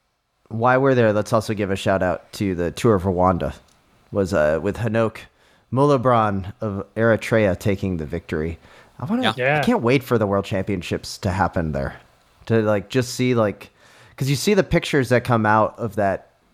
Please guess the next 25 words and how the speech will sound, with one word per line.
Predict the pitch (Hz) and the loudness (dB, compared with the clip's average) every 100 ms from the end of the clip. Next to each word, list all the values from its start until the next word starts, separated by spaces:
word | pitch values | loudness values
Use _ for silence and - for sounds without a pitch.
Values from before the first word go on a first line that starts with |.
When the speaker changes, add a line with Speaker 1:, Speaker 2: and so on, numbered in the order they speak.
| _ | _
Speaker 1:
climb, | - 117 117 123 127 | -4 0 2 2 2
the, | 113 | 0
the, | 117 98 104 | 0 -2 -2
like, | 110 104 | -4 -4
ruthless | 104 113 - 120 117 | -2 -2 0 -2 -2
climb | - 107 110 120 | -2 0 2 2
that | 117 110 | 0 0
they | 113 | -2
go | 113 113 | 2 4
up | 117 113 | 4 2
where | 110 | -2
it's, | 101 101 | -2 -2
like, | 87 | -8
twenty-five | - 107 107 104 104 104 101 95 104 98 | -6 -4 -2 -2 -2 -4 -2 0 0 0
percent. | 107 98 104 107 - _ _ _ _ _ _ _ - | -6 -2 -2 -4 -8 _ _ _ _ _ _ _ -10
I | 110 | -4
think | - 143 | 2 4
it's | 135 - - - - - | 2 -2 -8 -20 -12 -8
the | |
Kigali | 107 113 98 95 101 117 | -2 -2 2 2 4 2
stage, | 113 - 120 123 120 - - - | 0 0 0 0 -4 -12 -16 -6
and | 107 | -4
it | |
just | 98 101 - | -2 -4 -4
looks | 107 - - | -4 -6 -16